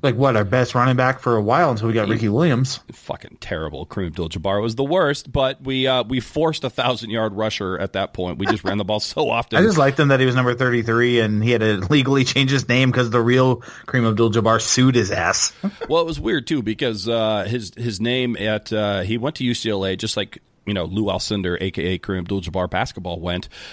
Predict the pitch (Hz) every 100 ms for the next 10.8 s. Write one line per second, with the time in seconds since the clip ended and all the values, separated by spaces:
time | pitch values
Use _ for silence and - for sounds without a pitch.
0 | - 113 117 113 113 113 110 113 110 117
1 | 127 117 117 113 101 104 120 104 95 104
2 | 92 90 101 85 - 98 104 101 90 107
3 | 120 98 95 92 95 92 - - 101 104
4 | 101 - 90 92 98 92 92 104 110 98
5 | 95 104 107 104 104 101 98 104 107 101
6 | 113 110 101 92 110 110 - 107 107 98
7 | 90 113 160 101 92 - - - - -
8 | - 110 - 117 175 107 90 85 95 101
9 | 104 101 95 104 - - 92 90 95 -
10 | 104 95 82 104 98 98 95 95